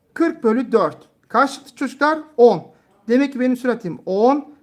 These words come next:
Hemen yerleştiriyorum. Bir, iki, üç, dört.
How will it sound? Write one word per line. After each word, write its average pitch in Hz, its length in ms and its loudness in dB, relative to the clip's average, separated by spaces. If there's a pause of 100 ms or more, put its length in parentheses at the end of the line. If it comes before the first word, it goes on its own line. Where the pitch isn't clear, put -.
(120)
Hemen 254 240 0
yerleştiriyorum. 190 640 -4
Bir, 226 300 -4 (320)
iki, 196 520 -8 (160)
üç, 254 360 -4 (260)
dört. 214 220 -2